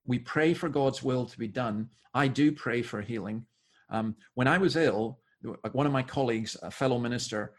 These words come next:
was also seriously ill with cancer. He was supposed to die I was suppo-, he was supposed to live. He w-, his prognosis was that he would live. My prognosis was that I would die. I lived, he died.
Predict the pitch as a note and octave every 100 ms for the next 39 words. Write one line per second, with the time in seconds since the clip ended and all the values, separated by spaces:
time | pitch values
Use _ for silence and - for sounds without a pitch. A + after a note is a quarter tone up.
0 | _ - B2+ C#3+ C#3+ A#2 G#2+ C#3 B2 A#2+
1 | A#2 A2+ A2 G#2+ G#2+ - - B2+ A2+ D2
2 | - - _ - _ E3 F3+ F3+ E3+ -
3 | C3+ - A#2 B2+ D3+ G2 E2+ G2+ D3+ _
4 | _ _ _ _ B2 C3+ B2+ - - A#2+
5 | A2+ - _ D3 F#3 - C#3+ - A2+ D#3+
6 | C3+ G2 C3 B2 A#2 G#2 C#3 C#3 C#3 B2
7 | C3 A#2+ G#2+ A#2 G#2+ - A2 G#2+ C3+ G#2
8 | A#2 C#3+ D#3 A#2 G#2+ G#2+ G#2 - G#2 G#2+
9 | - A2 A2 G#2 A#2 G2 F#2+ _ _ _
10 | _ _ - C#3+ D3 A#2 A2+ - C3+ A#2+
11 | A2 G#2 -